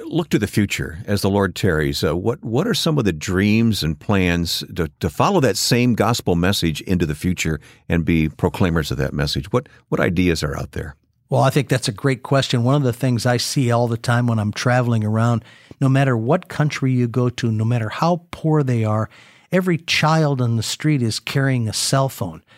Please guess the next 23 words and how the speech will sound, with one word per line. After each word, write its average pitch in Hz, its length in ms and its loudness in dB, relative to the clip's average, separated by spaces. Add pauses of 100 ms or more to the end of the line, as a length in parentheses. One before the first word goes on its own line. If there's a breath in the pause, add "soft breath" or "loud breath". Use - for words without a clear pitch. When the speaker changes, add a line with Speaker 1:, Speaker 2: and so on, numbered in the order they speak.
(100)
Speaker 1:
Hmm. 117 120 -6
Speaker 2:
and 135 200 2
most 139 500 2
of 139 120 0
them 120 340 0
are 113 140 0
smartphones. - 960 -4 (460 soft breath)
There 175 300 4
are 151 120 2
more 160 460 2
cell 165 400 0
phones 117 560 -4
in 131 160 2
the 127 80 0
country 123 520 -2
of 110 200 -6
India 156 560 2
and 117 220 -2
China 123 500 0
than 127 220 0
there 131 220 2
are 131 140 2
people. - 600 -6